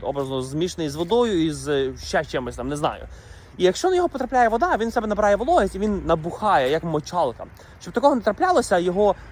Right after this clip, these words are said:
ви зобов'язуєтеся кожні шість чи сім років, зле-,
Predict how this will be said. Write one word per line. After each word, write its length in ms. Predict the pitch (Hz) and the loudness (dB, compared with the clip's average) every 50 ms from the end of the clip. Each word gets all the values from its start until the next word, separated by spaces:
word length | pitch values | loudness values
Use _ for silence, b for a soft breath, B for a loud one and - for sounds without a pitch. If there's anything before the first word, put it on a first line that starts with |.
| B B | B B
ви 80 | 170 | -2
зобов'язуєтеся 920 | 175 180 202 175 185 156 160 175 147 147 156 170 220 285 277 381 - - 359 - - - | 2 2 2 2 2 0 2 4 4 4 4 2 0 0 0 0 -2 -2 -4 -4 0 4
кожні 600 | 233 240 220 202 196 214 202 202 196 190 175 - - - - - - - - | 6 6 6 4 2 -2 0 0 0 0 -2 -2 -6 -16 -20 -20 -20 -16 -12
шість 320 | - - 277 294 - - | -6 -2 -2 -2 -2 -4
чи 100 | - 247 | -6 -6
сім 240 | - - 240 208 190 | -6 -2 -2 0 2
років, 340 | 180 202 226 226 330 330 302 | 4 4 2 2 0 -4 -4
зле-, 240 | 233 262 262 220 | -2 -4 -4 -4